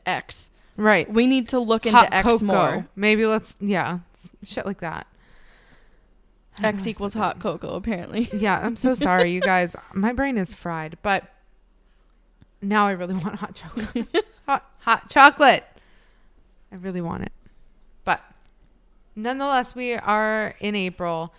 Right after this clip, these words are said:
Speaker 2: and the D A, Alex Hunter, is like, "We need these interviews." So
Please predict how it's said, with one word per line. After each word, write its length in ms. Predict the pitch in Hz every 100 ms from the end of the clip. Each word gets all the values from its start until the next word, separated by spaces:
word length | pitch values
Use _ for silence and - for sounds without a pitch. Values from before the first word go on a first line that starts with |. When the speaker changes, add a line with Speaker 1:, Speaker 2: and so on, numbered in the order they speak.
| - _
Speaker 2:
and 300 | 180 190 170 -
the 180 | 185
D 220 | 185 208 202
A, 180 | 190
Alex 380 | - 175 170 180
Hunter, 340 | 180 165 175 170
is 200 | 175 165
like, 160 | 160
"We 80 | 175
need 180 | 170 165
these 240 | 165 160
interviews." 600 | - 165 156 151 147 - - - -
So 440 | - 240 240 226